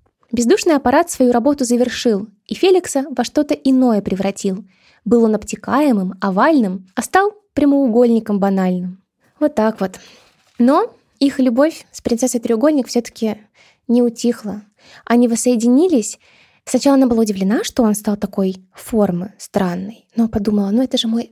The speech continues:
Феликс. Я же его люблю». И они снова начали танцевать. То есть она, а, в общем-то, приняла его все равно вот таким. Они начали танцевать, и, о чудо, Феликс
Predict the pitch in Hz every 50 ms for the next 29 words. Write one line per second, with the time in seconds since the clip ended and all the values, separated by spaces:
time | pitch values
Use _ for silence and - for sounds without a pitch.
0 | _ _ - - 240 214 226 - - - - _ _ _ _ _ _ _ _ _
1 | _ _ _ _ _ - 254 - - 226 220 208 214 208 208 202 196 208 202 226
2 | - _ _ _ - - 320 349 339 392 427 - 415 381 330 285 285 269 - 254
3 | 247 240 240 233 226 - - 226 226 226 233 226 - - _ _ _ _ _ _
4 | _ - - - - - - 247 262 247 - 247 247 262 349 453 453 - 254 247
5 | 240 233 226 233 254 - - - 254 254 254 240 240 233 226 226 226 226 _ _
6 | _ _ _ _ - - 285 285 302 302 262 226 196 202 208 208 196 - - 233
7 | 240 254 240 233 208 196 190 196 196 - 240 226 - - 202 196 233 285 - _
8 | _ _ - - 294 330 339 294 285 269 - - 240 - - 233 220 - - 208
9 | 220 240 240 - - 233 220 - - 226 220 - - - 269 320 392 403 - 226
10 | 185 202 208 _ _ _ _ _ _ - - 254 269 262 247 - -